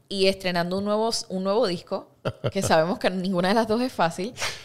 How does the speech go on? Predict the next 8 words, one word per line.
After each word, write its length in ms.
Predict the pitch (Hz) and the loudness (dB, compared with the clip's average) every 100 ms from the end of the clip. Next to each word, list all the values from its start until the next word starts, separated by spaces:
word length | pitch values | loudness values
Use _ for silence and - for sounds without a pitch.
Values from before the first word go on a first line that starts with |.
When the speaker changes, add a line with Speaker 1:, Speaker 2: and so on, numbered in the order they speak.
| - - _ | -20 -20 _
Speaker 1:
Y 160 | 220 | 2
Alejandra 680 | 214 214 214 233 311 247 220 | 4 4 2 -2 0 2 2
anda 440 | 214 220 214 - - | 2 2 2 2 -2
en 280 | 196 190 185 | -4 -2 -2
medio 260 | 175 196 | 2 4
de 160 | 277 269 | 4 4
Belleza 360 | 185 160 - 226 | 2 0 0 0
Latina, 500 | 302 180 165 175 | 0 -4 -6 -8